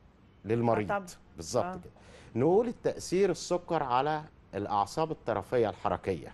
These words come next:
Speaker 2: مم.
Speaker 1: الحركية دي اللي مسؤولة عن شكل القدم ووضعها.
Speaker 2: مم.
Speaker 1: فلما يحصل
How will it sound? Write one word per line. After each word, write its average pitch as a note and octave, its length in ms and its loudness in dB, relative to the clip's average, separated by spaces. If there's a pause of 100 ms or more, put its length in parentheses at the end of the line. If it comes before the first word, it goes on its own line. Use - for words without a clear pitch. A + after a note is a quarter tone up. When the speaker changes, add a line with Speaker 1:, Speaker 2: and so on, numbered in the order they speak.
Speaker 2:
مم. F3 160 -8 (200)
Speaker 1:
الحركية D#3+ 380 2
دي A3+ 140 0
اللي G#3 140 -2
مسؤولة E3+ 460 0
عن F3+ 380 0 (2000)
شكل F3+ 480 0
القدم A#2+ 560 0 (360)
ووضعها. G#2 680 2 (400)
Speaker 2:
مم. E3+ 120 -14 (300)
Speaker 1:
فلما G#2+ 380 0
يحصل E3+ 480 0